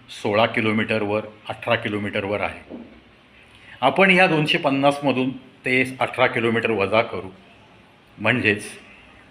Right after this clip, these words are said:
तुम्हाला अक्षरशः दोनशे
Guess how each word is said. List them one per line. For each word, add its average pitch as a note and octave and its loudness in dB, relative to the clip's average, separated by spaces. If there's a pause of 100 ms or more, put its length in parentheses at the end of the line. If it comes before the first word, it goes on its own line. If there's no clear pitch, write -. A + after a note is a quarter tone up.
(120)
तुम्हाला C#3 4
अक्षरशः A#2 0 (1000)
दोनशे D#3+ 4